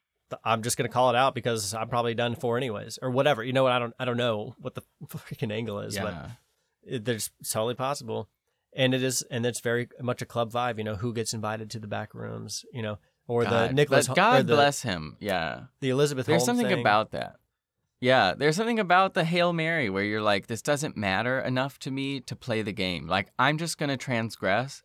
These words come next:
Speaker 2: and suffer the consequences because I don't care anymore. Like, if it takes this to be the president, then I don't want it." That's the kind of vibe Vivek gives off, and that I respect. That's what we need.
Speaker 1: Yeah, I mean, the most concerning thing that he said, but just to cu-,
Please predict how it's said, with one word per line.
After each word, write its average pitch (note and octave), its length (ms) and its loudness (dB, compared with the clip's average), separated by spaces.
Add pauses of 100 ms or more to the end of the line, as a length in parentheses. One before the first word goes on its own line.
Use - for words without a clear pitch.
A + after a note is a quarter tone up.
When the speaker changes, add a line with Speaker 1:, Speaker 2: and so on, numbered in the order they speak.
Speaker 2:
and G#2+ 380 -2
suffer A#2 420 0
the G#2 80 -6
consequences F2 800 -8
because G#2 400 -6 (360)
I B2 180 -2
don't C3 280 -6
care C#3 400 -6
anymore. F2 520 -10 (160)
Like, A#2+ 200 0
if C3 200 -2 (120)
it D3+ 200 -2
takes D#3 320 -4
this C3 200 -4
to - 80 -12
be C3 60 -4
the A#2 80 -2
president, C3 380 -4
then A2 220 -2
I A2 180 4
don't F#2+ 240 -4
want F2 160 -4
it." - 80 -16
That's E3 240 2
the F3 80 -8
kind D3+ 220 -2
of B2+ 60 -2
vibe F#2 360 0
Vivek F#2+ 480 -2
gives F2 220 -8
off, F2+ 340 0
and F#2+ 240 -4
that B2+ 340 2 (120)
I G2+ 80 0
respect. F#2+ 520 -8
That's C#3 440 2
what - 200 0
we A2 140 -2
need. D#2+ 320 -10 (320)
Speaker 1:
Yeah, A#2 340 4
I D#3 40 -2
mean, D3+ 300 4
the D#3 100 2
most F3 240 4
concerning C#3+ 440 0
thing C3 220 -2
that A#2+ 100 -2
he A#2 120 -4
said, A#2 460 -2 (140)
but A#2 300 -4
just A#2 300 -4
to A#2 60 -8
cu-, - 140 -8